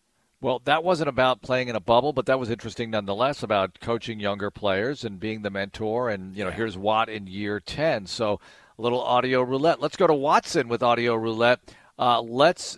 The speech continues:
Speaker 1: th-, this one could be about the pa-, padded practice today, but let's hear it as we hear from Deshaun Watson.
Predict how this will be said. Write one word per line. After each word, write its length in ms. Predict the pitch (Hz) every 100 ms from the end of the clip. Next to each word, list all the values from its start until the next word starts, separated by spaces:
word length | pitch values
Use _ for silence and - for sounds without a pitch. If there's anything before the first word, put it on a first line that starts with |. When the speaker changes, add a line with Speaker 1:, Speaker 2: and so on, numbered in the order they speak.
| 131
Speaker 1:
th-, 140 | 135 139
this 280 | 139 208 -
one 340 | 190 175 156 -
could 340 | - 170 208
be 160 | 196 190
about 480 | 135 135 120 117 - _
the 120 | 120
pa-, 180 | 117 123 _ _
padded 440 | 120 139 139 127 -
practice 520 | 143 131 - 123 104
today, 340 | 131 123 143
but 220 | 151 131
let's 540 | 117 151 160 - - -
hear 340 | - 165 190 131
it 220 | 123 -
as 440 | - 123 120 120 98
we 160 | 117
hear 160 | 107 107
from 160 | 110 95
Deshaun 380 | 95 107 85
Watson. 420 | 78 67 - -